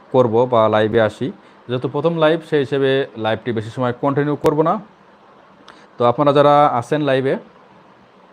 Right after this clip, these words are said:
যারা লাইভটি দেখছেন, একটু শেয়ার করে দিবেন এবং আপনাদের কোনো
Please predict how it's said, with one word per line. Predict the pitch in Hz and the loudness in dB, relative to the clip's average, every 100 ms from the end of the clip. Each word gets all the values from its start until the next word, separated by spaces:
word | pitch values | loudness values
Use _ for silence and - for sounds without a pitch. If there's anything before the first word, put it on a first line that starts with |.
| _ _ _ _ - | _ _ _ _ -2
যারা | 113 117 | 2 4
লাইভটি | 120 127 - 156 | 6 4 2 0
দেখছেন, | 139 - 165 214 208 | 0 0 -2 -2 -10
একটু | - 135 | -10 -8
শেয়ার | - 135 | 0 0
করে | 127 151 | 2 0
দিবেন | 156 202 202 | 2 0 2
এবং | 143 135 131 - - - - _ | 0 0 -4 -12 -20 -20 -20 _
আপনাদের | 117 123 120 127 135 139 - - _ _ _ _ _ _ _ _ _ _ _ _ - _ | -6 -4 0 2 2 0 -4 -20 _ _ _ _ _ _ _ _ _ _ _ _ -20 _
কোনো | 123 127 123 127 | -4 -2 0 -2